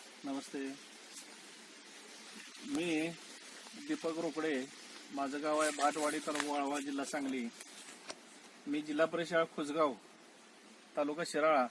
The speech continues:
या ठिकाणी मुख्याध्यापक म्हणून कार्यरत आहे. अलीकडंच, अ, शेतीकडे मी वळलोय, नवीन आहे शेतीमध्ये आणि मला या ठिकाणी ऊर्जा इंडस्ट्रीजच्या माध्यमातून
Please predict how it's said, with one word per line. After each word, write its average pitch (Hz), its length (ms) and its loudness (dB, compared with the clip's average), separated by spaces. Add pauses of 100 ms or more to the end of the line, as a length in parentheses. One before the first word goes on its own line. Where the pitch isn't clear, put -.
(520)
या 151 120 4
ठिकाणी 160 360 2
मुख्याध्यापक 160 540 -2
म्हणून 165 160 -4
कार्यरत 147 340 4
आहे. 120 260 2 (1600)
अलीकडंच, 170 500 2
अ, 170 340 4 (1500)
शेतीकडे 170 360 0
मी 175 120 0
वळलोय, 156 400 6 (680)
नवीन 156 280 2
आहे 175 100 2
शेतीमध्ये 156 540 0 (1080)
आणि 151 180 4
मला 165 440 10
या 156 140 8
ठिकाणी 160 500 4 (580)
ऊर्जा 156 300 2
इंडस्ट्रीजच्या 165 540 0
माध्यमातून 160 560 4